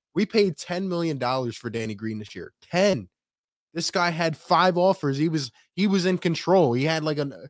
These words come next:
he pretty much had his own LeBron, the decision, pretty much. And he, he decided to come back to us. We got that done.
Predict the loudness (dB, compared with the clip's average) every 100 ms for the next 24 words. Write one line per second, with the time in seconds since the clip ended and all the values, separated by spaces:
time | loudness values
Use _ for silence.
0 | _ _ -6 0 2 2 2 2 2 2
1 | 0 0 -2 0 2 2 2 -2 -4 -4
2 | -2 -2 -6 -10 -6 -4 -4 -6 -10 -18
3 | _ _ _ -14 -4 -2 -2 -2 -4 -4
4 | 0 2 2 0 -2 0 2 0 0 -8
5 | -4 -2 0 2 0 2 -2 -2 0 4
6 | 4 0